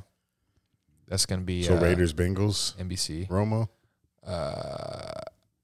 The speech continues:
Speaker 1: yes, unless that's also N B C. No, that should be C B S.
Speaker 2: That should be C B S.
Speaker 1: So that should be Romo, Nance. And then Sunday
Speaker 2: Steelers, Chiefs.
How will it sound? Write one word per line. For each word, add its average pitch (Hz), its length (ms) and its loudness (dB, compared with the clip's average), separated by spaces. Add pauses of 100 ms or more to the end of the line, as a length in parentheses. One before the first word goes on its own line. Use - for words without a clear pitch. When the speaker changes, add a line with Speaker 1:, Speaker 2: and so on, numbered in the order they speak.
(680)
Speaker 1:
yes, 104 1040 2
unless 101 400 2
that's 101 200 2
also 87 720 -2 (100)
N 87 140 -10
B 127 160 -12
C. 107 120 -16
No, 110 240 4
that 104 140 6
should 107 140 0
be 98 80 -4
C - 180 -2
B 78 60 -2
S. 90 100 2
Speaker 2:
That - 60 0
should 85 140 0
be 76 40 -2
C - 320 0
B 76 160 -14 (100)
S. - 280 -12 (560)
Speaker 1:
So - 180 4
that 92 240 6
should 90 160 2
be 87 80 -2
Romo, 50 380 -4
Nance. 50 560 -4 (280)
And 104 140 -2
then 92 160 0
Sunday 90 960 4 (420)
Speaker 2:
Steelers, 78 400 -6
Chiefs. - 480 -8